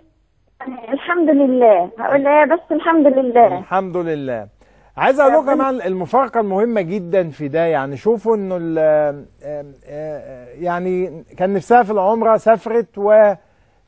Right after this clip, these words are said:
Speaker 2: حصلت ال-، ال-، المصيبة الكبيرة، لأنها كان ممكن تكون بالفعل مصيبة كبيرة لولا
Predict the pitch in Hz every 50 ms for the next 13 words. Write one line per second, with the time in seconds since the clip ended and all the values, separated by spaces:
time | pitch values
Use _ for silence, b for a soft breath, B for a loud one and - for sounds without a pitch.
0 | _ _ - 214 240 - - 226 208 196 185 - 190 180 175 175 170 170 165 165
1 | 165 - 151 160 165 165 165 165 165 143 160 156 160 160 151 - - 226 233 220
2 | 240 208 - - 214 185 240 247 240 226 220 208 226 233 - 220 202 202 226 233
3 | - 226 208 170 202 - 233 233 226 202 208 208 190 160 - 254 254 226 208 190
4 | 170 156 151 139 135 143 151 147 - - 214 208 180 190 165 - 156 151 151 190
5 | 208 202 190 180 170 180 196 202 202 196 185 190 185 175